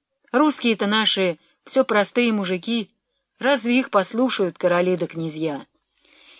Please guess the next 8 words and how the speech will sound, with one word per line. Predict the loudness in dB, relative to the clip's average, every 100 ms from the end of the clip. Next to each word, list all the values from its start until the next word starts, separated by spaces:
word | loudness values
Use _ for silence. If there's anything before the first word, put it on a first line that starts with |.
| _ -2
И | 2
еще | 4 4 6
Амос | 6 6 4 2
сказывал, | -4 -2 0 -4 -6 -10 _ _ _ _ _
мало | 4 6 6 4
писали | 0 0 2 2 2
поморяне | -2 -2 2 2 2 0
книг | -2 2 2 2 -2